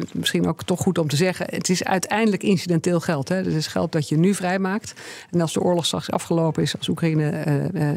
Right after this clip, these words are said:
moet opbouwen om, eh, navo-bondgenoot te worden, dan kijken we weer tegen een hele andere situatie aan. Dus ik vind het idee, eh, goed, interessant, lijkt me iets voor de formatie.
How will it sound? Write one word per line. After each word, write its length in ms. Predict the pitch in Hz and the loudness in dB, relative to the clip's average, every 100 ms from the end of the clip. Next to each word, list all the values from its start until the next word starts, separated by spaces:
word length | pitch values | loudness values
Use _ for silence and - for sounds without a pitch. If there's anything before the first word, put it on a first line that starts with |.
| 156 | 0
moet 200 | 160 165 | 2 2
opbouwen 580 | 208 170 180 160 160 - | 2 2 2 2 0 0
om, 220 | 151 151 | 0 2
eh, 240 | 151 147 | 2 2
navo-bondgenoot 840 | 147 156 151 156 151 170 - 160 147 | 2 0 0 -2 -2 -2 -2 -2 0
te 80 | 160 | 0
worden, 280 | 160 156 | 0 0
dan 140 | 160 156 | -4 -2
kijken 280 | 170 156 160 | -4 -2 -2
we 60 | |
weer 120 | 151 | 0
tegen 180 | 151 147 | 0 0
een 60 | 147 | 0
hele 100 | 160 | 0
andere 240 | 160 143 | 0 0
situatie 540 | 139 147 139 135 - 131 | -2 -2 -2 -2 -2 0
aan. 120 | 131 | 2
Dus 160 | 147 - - - - | 0 -2 -6 -10 -2
ik 120 | 208 | 2
vind 140 | 240 | 2
het 80 | 202 | 2
idee, 380 | 226 240 254 240 | 4 4 4 0
eh, 160 | - - | -4 -2
goed, 300 | - 277 269 | 2 4 4
interessant, 560 | - 202 - 233 226 - | 2 0 2 2 0 -2
lijkt 280 | - 208 - | 0 2 2
me 80 | 185 | 0
iets 140 | 180 | 0
voor 160 | - 170 | 0 0
de 60 | |
formatie. 500 | 139 156 175 - 175 | 0 0 0 0 -4